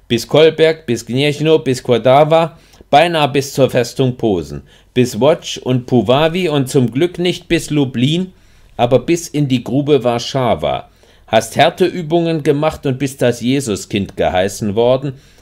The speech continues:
und der Rätselmacher und hast abgeschnittene Hälse gesehen und aufgeschnittene Bäuche. Und dass deine Zehenknochen eckig sind,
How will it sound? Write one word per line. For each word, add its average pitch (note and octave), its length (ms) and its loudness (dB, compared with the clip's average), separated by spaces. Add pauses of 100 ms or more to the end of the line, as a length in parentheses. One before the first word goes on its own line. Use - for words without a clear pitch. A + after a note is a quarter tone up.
(160)
und F2+ 140 -8
der G#2 120 0
Rätselmacher C#3+ 760 2
und A#2+ 180 -2
hast C#3 260 -2
abgeschnittene C#3+ 800 -4
Hälse A#2 440 0
gesehen G#2+ 420 -2
und A#2+ 160 -2
aufgeschnittene C3 720 -2
Bäuche. G2+ 640 -4 (560)
Und E2 160 -8
dass G#2 180 -2
deine A#2+ 280 0
Zehenknochen C#3 800 -2
eckig D#3+ 360 -4
sind, D#3+ 340 -6